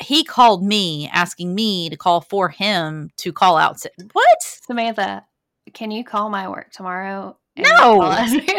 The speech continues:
Speaker 2: Like, what is that? Look, and my whole thing
Speaker 1: Just
Speaker 2: is
Speaker 1: do it yourself. <laughs>
Speaker 2: Yeah,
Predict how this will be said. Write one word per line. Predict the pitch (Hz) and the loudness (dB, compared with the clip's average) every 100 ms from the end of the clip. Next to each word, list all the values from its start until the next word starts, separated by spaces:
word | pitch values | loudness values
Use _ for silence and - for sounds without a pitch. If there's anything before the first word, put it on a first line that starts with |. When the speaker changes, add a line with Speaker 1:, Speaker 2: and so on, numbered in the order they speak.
| - | -2
Speaker 2:
Like, | 427 403 - 508 427 330 233 | -2 -2 -4 -4 -4 -8 -10
what | 240 277 330 | -4 -2 0
is | 302 | 0
that? | 302 277 - - - | 0 0 -4 -12 -8
Look, | 320 294 - _ | -4 -4 -6 _
and | - 285 269 | -4 -2 0
my | 269 320 440 | 0 0 0
whole | 403 | -2
thing | 320 269 | 0 0
Speaker 1:
Just | 247 | 0
Speaker 2:
is | - | -2
Speaker 1:
do | 427 571 | 2 4
it | 427 | 4
yourself. | - 302 277 180 185 - | 2 6 8 8 4 -2
<laughs> | |
Speaker 2:
Yeah, | 294 - 1077 466 480 508 311 | -4 -2 -2 2 2 2 2